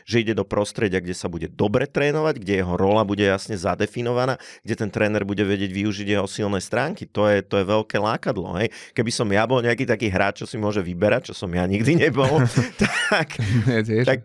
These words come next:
Speaker 1: tak presne ako idem do týmu, kde bude dávať zmysel a kde si možno aj zahrám o ten titul.
Speaker 2: No, e, už sa teším, kedy začne sezóna Českej ligy budúci rok. My určite prinesieme kopu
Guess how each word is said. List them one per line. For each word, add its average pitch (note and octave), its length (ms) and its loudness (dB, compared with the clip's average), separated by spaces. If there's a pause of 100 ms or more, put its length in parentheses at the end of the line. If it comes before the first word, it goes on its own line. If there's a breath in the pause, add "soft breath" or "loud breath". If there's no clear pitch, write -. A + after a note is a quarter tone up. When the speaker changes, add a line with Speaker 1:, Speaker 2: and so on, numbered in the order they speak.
Speaker 1:
tak C3 240 0
presne A#2+ 480 2
ako - 320 0 (160)
idem A2+ 320 0
do A#2 80 4
týmu, A2+ 400 -2
kde G#2 160 0
bude G#2 240 2
dávať G#2+ 400 4
zmysel G2+ 320 2
a G2 80 0
kde F#2+ 80 -4
si G#2 160 -6
možno G#2 320 0
aj F#2+ 80 2
zahrám F#3 320 2
o F#2+ 80 0
ten F#2+ 160 -4
titul. F2 480 -8 (220)
Speaker 2:
No, G#2+ 240 -4 (240 loud breath)
e, - 80 -4 (240)
už C#3 320 0
sa B2+ 100 4
teším, A2+ 380 0
kedy G#2+ 180 0
začne G#2 420 0 (280)
sezóna G#2+ 640 0
Českej G2+ 640 -2
ligy A#2 420 2
budúci G#2+ 460 0
rok. B2 240 2 (160 loud breath)
My B2 160 6
určite C#3 320 0
prinesieme B2 560 4
kopu B2 400 4